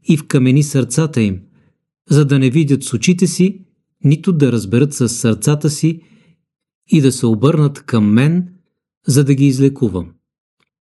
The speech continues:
Исая каза това, защото видя славата на Исус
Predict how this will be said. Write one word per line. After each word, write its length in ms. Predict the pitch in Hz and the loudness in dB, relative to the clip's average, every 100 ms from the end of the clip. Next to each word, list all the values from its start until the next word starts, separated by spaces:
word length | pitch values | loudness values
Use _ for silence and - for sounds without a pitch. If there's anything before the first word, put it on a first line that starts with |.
| _ _ _ _ _ _ - | _ _ _ _ _ _ -2
Исая 460 | 143 185 220 165 | 0 2 0 0
каза 340 | - 180 151 147 | 0 0 0 0
това, 280 | 123 135 151 | 0 0 0
защото 560 | 135 127 151 143 123 | -2 -2 -2 0 -2
видя 300 | 110 117 135 | 0 2 2
славата 520 | 131 135 123 120 117 | 0 -2 0 -2 0
на 100 | 113 | 2
Исус 480 | 110 104 160 170 - | 0 0 -2 -2 -6